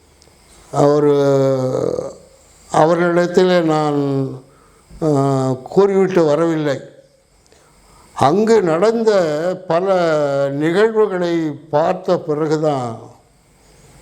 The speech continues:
என்னுடைய உணர்வுகள் தூண்டப்பட்டு இந்த ஒரு முடிவை எடுப்பதற்கான ஒரு சூழ்நிலையை உருவாக்கி கொடுத்தது.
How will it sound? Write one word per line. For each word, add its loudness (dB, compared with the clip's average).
என்னுடைய 4
உணர்வுகள் 0
தூண்டப்பட்டு -2
இந்த 4
ஒரு -2
முடிவை 0
எடுப்பதற்கான -2
ஒரு 2
சூழ்நிலையை 0
உருவாக்கி -4
கொடுத்தது. -2